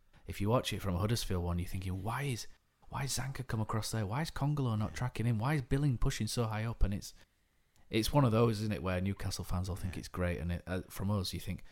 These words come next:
Speaker 1: "Why are our defence all over the shop here? What? There's no reason for them to be there."
Speaker 2: But you'll
Speaker 1: And
Speaker 2: know with us, Matt,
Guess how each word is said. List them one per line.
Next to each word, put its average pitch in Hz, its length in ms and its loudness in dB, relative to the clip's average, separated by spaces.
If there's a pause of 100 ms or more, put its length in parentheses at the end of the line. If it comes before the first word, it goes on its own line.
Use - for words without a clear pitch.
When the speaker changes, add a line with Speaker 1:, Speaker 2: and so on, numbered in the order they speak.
(580)
Speaker 1:
"Why - 220 -8
are 147 100 -4
our 151 100 -4
defence 139 380 -2
all 117 140 0
over 139 180 0
the 120 80 0
shop - 240 -2
here? 123 180 2
What? 98 160 -2
There's 110 140 -2
no 120 140 4
reason 117 340 4
for 104 120 0
them 98 140 0
to 101 120 -4
be 101 120 2
there." 107 160 2
Speaker 2:
But 92 120 0
you'll 120 80 4
Speaker 1:
And 113 100 2
Speaker 2:
know 101 100 2
with 76 180 -4
us, 95 200 -4
Matt, 78 220 -8